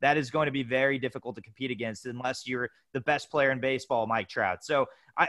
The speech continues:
it is a bit of a stretch, but, uh, it's not out of this world crazy, um, which will be our next round. But for me, I, I think, uh, one that is kind of,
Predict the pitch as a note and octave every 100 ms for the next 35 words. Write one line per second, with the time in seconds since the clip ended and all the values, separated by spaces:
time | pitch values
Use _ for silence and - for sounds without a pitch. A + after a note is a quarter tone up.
0 | D3+ E3+ F#3+ A#3 G3 E3 A3 G3 - -
1 | F3+ F#3 - - E3 E3 D#3+ D3+ - D3
2 | E3 - F3 F#3 D#3 D#3+ E3+ D#3+ D#3 -
3 | C#3+ D#3 C#3+ - - D#3 D#3 D3 A2+ A2+
4 | G2 - _ _ B2+ B2+ A#2+ A2+ A2+ -
5 | C3+ B2+ C3+ B2 C3+ A#2+ G#2+ - B2 B2
6 | - C3 A2+ C3 G3+ A3+ C#4 G3+ G3+ -
7 | - - D#3+ D3+ A3+ A#3 B3 G3+ A#3 G#3+
8 | F#3+ F3 G3 A3 G3 F#3+ - F#3 - F3
9 | G#3+ A3 G#3+ F3+